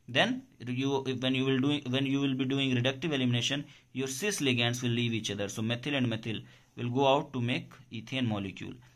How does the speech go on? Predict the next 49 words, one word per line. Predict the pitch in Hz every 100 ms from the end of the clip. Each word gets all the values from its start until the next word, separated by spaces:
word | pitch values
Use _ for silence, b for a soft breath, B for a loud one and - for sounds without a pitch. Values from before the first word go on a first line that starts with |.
| b
and | - 120
you | 123
will | 120
be | 120
getting | 117 120 110
this | 107 -
new | 120 123 151 117 - - - -
complex | 110 92 95 -
formed, | - 90 85
right? | 110 175 - b b
So | -
this | 120 135
is | 156
formed | - 135 135
after | 120 123 127
the | 123
reductive | 110 110 113 135
elimination | 113 104 107 104 113
of | 101 95
this | 107
particular | - 98 98 - 123 170 B B B -
complex. | 98 98 - - -
So |
this | 120 143
is | 156
how | 139 131
your | 127 131 135 B B
oxidative | 123 117 143 131 131 131
addition | 123 123 147 127
and | 127 127
then | 147
reductive | 117 107 - 110
elimination | 107 104 101 95 110 90
works. | 87 - - - b b b -
Now | 143
what | 151 180
is | 196
the | 185
rate | 143 175
of | 175 175
elimination | 165 156 151 151 165
of | 160
ligand? | 139 131 147 185
So | 170 139
you | 135 139
have | 156 170
to | 156
remember | 139 127 127 123
this, | 135